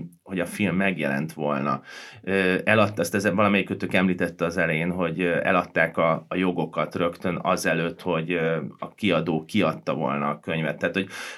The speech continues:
azt lehetett érezni, hogy itt, itt ezzel a könyvvel történni fog valami, és mégis mindig a filmről beszélünk. Úgyhogy most csak egy nagyon rövid választ várok, hogy film vagy könyv.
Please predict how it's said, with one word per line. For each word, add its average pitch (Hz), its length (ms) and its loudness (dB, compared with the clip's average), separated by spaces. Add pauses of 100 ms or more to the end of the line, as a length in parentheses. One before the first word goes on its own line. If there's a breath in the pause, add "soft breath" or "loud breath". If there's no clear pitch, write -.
(160 loud breath)
azt - 160 -4
lehetett 117 460 6
érezni, 98 440 6
hogy 107 160 6
itt, 107 200 2
itt 104 180 -8
ezzel 104 220 4
a 104 100 4
könyvvel 107 400 6
történni 120 560 4
fog 82 280 -2
valami, 80 520 2 (260 loud breath)
és - 160 -6
mégis 127 340 4
mindig 73 240 0
a 71 80 0
filmről 71 460 0
beszélünk. 82 440 -2
Úgyhogy 98 160 0
most 101 120 2
csak 107 100 0
egy 113 80 4
nagyon 131 240 8
rövid 87 260 4
választ 78 420 2
várok, 78 440 0
hogy 85 140 -4
film 80 280 0
vagy 73 220 0
könyv. 73 320 0